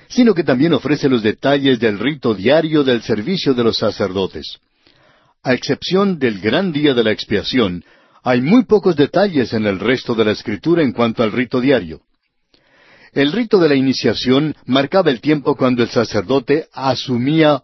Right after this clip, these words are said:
oficialmente por primera vez sus funciones sacerdotales. Aunque uno nacía en el linaje de Aarón, no era sacerdote a cabalidad, sino hasta después que fuera consagrado. Ahora, ¿sabe usted lo que significa literalmente la palabra hebrea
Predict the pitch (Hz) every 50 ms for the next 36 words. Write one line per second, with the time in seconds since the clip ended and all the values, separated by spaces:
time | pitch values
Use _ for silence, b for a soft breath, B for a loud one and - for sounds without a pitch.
0 | _ _ 156 147 135 - - 143 131 - - 170 160 151 139 143 175 208 190 151
1 | - - 117 101 - 113 110 104 - - 101 98 127 147 131 104 98 123 139 131
2 | - B B B B B - - 143 131 - - 110 107 95 - 127 131 127 120
3 | 104 - 113 98 - - 104 90 95 98 85 110 101 90 76 69 - - - b
4 | b b b b b b b b b b b b b b 139 135 135 120 - 120
5 | 113 107 117 143 143 127 117 110 92 104 - - 120 127 135 135 127 113 104 98
6 | 95 104 110 101 - - 107 98 101 92 87 87 85 85 90 113 135 131 127 120
7 | B B B B B B - 110 123 143 156 156 156 151 143 123 - 135 120 -
8 | 123 107 98 101 135 151 147 - 131 113 - 120 110 104 110 110 113 107 131 143
9 | 151 131 B B B B B - 147 151 147 143 135 127 120 - 135 120 110 104
10 | 101 - - - - 165 226 240 190 - - - 127 110 110 127 131 127 - -
11 | 117 107 - - 101 92 98 95 87 78 71 69 - _ _ _ _ _ _ _
12 | _ _ _ b b b b b b b 147 147 143 135 196 214 175 139 - 165
13 | 170 156 151 135 127 117 - 110 98 95 - - 139 127 - 123 107 92 - 113
14 | 107 110 104 107 120 123 - 120 113 104 95 101 92 92 101 110 110 107 101 90
15 | 82 98 101 107 107 104 101 b